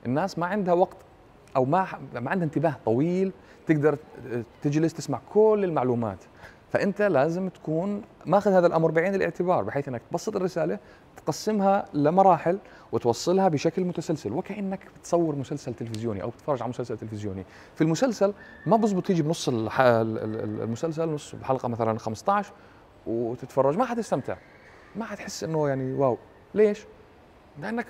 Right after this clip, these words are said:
بتعرف شو القصه، فجاه انت اوت اوف ذا بلو بالمسلسل.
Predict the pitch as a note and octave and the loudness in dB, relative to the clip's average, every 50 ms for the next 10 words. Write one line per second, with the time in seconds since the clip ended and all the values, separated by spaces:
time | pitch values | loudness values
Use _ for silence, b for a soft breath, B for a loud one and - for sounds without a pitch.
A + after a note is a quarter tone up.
0 | - - A#3+ C4 D4+ C4+ - - - D4+ C4+ A3+ F4 - - E3 G#3 A#3 A3+ C4 | -6 -4 -2 -2 -2 -4 -6 -6 -6 -4 -2 -2 -2 -2 0 2 2 4 2 2
1 | B3+ B3+ A3+ - A#3 B3+ B3 A#3 A#3 G#3 G3+ A3 F#3+ G3 E3+ G3 G3 B3+ B3 B3+ | 0 0 -2 0 0 0 0 0 0 0 0 0 2 2 0 0 0 -2 -4 -4
2 | A#3+ - C#4 A#3 - - G#2+ | -4 -4 -6 -6 -6 -8 -10